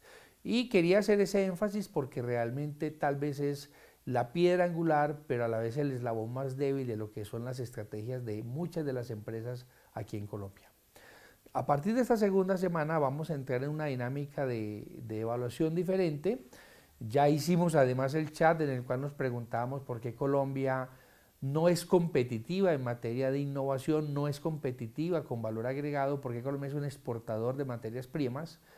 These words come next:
somos altamente dependientes de las exportaciones de los hidrocarburos. Entonces esta semana vamos a ir avanzando y quiero que reflexionemos en la segunda semana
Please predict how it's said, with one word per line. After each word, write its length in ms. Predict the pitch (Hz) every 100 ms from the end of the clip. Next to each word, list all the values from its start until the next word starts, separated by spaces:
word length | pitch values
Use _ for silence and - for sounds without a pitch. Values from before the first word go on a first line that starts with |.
| -
somos 280 | _ 113 123
altamente 560 | 135 131 131 131 127 127
dependientes 600 | 120 117 110 110 113 127
de 80 | 120
las 100 | 110
exportaciones 640 | 110 - 107 107 110 113
de 100 | 117
los 160 | 117 113
hidrocarburos. 840 | 113 117 123 143 139 113 127 - - - -
Entonces 240 | - - 175
esta 240 | 185 185
semana 400 | 180 180 170 170
vamos 300 | 160 143 156
a 80 | 156
ir 100 | 147
avanzando 600 | 156 170 165 147 143 165 - - - -
y 120 | 190
quiero 340 | - 226 233
que 120 | 226
reflexionemos 920 | 214 202 202 202 214 196 180 175 185 -
en 120 | 127
la 100 | 127
segunda 380 | 127 127 156 170
semana 520 | 180 160 139 135 143